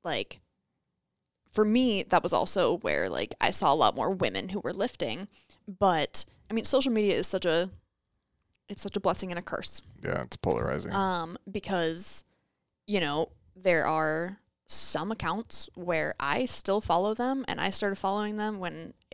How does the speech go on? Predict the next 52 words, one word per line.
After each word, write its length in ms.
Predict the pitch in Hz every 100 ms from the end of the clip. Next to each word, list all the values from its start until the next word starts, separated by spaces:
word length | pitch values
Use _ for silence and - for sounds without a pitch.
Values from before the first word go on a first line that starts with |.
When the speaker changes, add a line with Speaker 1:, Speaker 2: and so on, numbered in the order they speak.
| -
Speaker 1:
I, 220 | 156 151
like, 300 | 151 139 - -
started 420 | - 165 165 170
Instagram 440 | 147 - - -
in, 60 | -
like, 140 | -
two 100 | -
thousand 280 | - - -
twelve. 280 | - - - - _ _ _ _ - _ _ -
And 580 | 160 147 139 156 - - 156
I 240 | 160 165
still 400 | - - 190 185
love 240 | 196 196
them 160 | 196 190
to 100 | -
this 220 | - -
day 240 | - 156 214
for 120 | 185
the 80 | -
stuff 260 | - -
that 120 | -
they 140 | - -
preach. 640 | - 196 294 - - - -
And 560 | 160 143 120 180 202 -
they 320 | 190 180 185 196
started 360 | - 160 160
out 240 | - 180 -
with, 140 | 190
like, 180 | 180 -
an 100 | 156
If 100 | 160
It 60 | 190
Fits 220 | 185 -
Your 80 | 180
Macros 420 | 175 - 214 214
kind 160 | 220 214
of 60 |
a 40 | 220
thing. 380 | 226 240 269
I 100 | 196 160
did 180 | 135
that 200 | - -
for 360 | - 208 202 202 - _ _ _ _ _ _ -
a 100 | 156
while 360 | 151 156 196
until 240 | 180 180 170
I 100 | 160
stopped 340 | - 160 -
counting 280 | - 170 160
things 400 | 185 165 196 208
'cause 300 | - - 185
I, 160 | 170